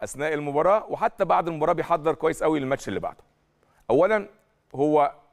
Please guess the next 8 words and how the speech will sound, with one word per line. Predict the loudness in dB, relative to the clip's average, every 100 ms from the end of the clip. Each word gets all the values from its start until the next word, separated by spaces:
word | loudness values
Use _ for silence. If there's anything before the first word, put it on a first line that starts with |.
| -6
عنده | 0 0 0 2 2 2
نظام | -2 0 0
في | 0
الملعب، | 0 0 -2 -6 _ _ _ _ _ _ -6
يعني | -2 2
هو، | 2 0 -4 -4
هو | 2 2
والكابتن | 2 0 -2 -2 -6